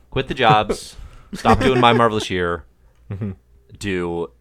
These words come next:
Speaker 1: My Invincible Year hiatus for twelve weeks.
Speaker 2: Oh, oh, put My Marvelous Year on hiatus. All right, let me, uh, let me put
Speaker 1: That was the
Speaker 2: feelers
Speaker 1: first
Speaker 2: out.
Speaker 1: time I thought of that as I was saying
Speaker 2: Yeah.
Speaker 1: it.
Speaker 2: Yeah,
Speaker 1: So
Speaker 2: yeah, yeah. Twelve, twelve weeks of that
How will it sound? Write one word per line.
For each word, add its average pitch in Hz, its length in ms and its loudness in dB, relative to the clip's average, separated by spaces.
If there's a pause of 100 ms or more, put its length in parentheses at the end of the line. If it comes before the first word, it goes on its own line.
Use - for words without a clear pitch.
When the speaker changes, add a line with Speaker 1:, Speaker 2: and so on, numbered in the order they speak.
(320)
Speaker 1:
My 95 240 -2
Invincible 92 460 -10
Year 78 280 -10
hiatus - 680 -12 (240)
for 76 320 -10
twelve 78 300 -6
weeks. - 400 -16 (360)
Speaker 2:
Oh, 180 1080 2
oh, 147 400 0
put 120 160 -6
My 117 220 -4
Marvelous 117 480 -6
Year - 120 -10
on 110 80 -10
hiatus. 123 760 -10
All 160 100 4
right, 147 260 -2
let 151 120 -6
me, 165 300 -4
uh, 160 200 -2 (100)
let - 20 -20
me 160 120 -6
put - 100 -8
Speaker 1:
That 117 100 6
was 139 80 4
the 151 60 4
Speaker 2:
feelers 117 120 2
Speaker 1:
first 139 240 6
Speaker 2:
out. 139 40 6
Speaker 1:
time 131 80 4
I 123 80 6
thought 110 240 4
of 87 40 -2
that 82 240 -6
as 98 200 -2
I 95 80 -4
was 82 140 -8
saying 85 240 -14
Speaker 2:
Yeah. 196 140 -10
Speaker 1:
it. - 80 -16 (440)
Speaker 2:
Yeah, 254 120 -16
Speaker 1:
So 151 240 -8
Speaker 2:
yeah, - 60 -8
yeah. 127 320 -12 (440)
Twelve, 165 360 -10
twelve 190 260 -8
weeks - 260 -14
of 180 80 -16
that 135 300 -6